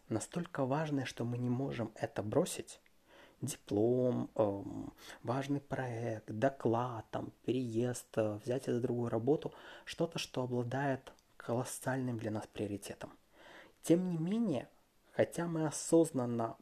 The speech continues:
пожертвовали всем остальным, уборкой там по дому,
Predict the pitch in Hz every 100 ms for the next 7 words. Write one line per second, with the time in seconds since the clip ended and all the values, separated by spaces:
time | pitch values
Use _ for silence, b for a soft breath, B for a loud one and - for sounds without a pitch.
0 | _ 120 113 131 151 - 113 107 - -
1 | - 139 - - - 117 127 202 247 -
2 | _ _ B B B - 107 127 135 127
3 | - 107 - 98 131 147 127 117 113 110
4 | 110 107 -